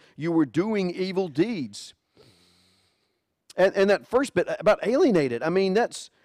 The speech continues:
we, we think of, like, a separation when you think of being alienated, that you had to be separated, but alienated is,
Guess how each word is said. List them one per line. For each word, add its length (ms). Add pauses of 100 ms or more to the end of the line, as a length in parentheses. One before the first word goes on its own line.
we, 200
we 120
think 240
of, 200
like, 140
a 60
separation 880
when 80
you 80
think 260
of 160
being 260
alienated, 600
that 60
you 120
had 80
to 80
be 80
separated, 600
but 160
alienated 760 (320)
is, 240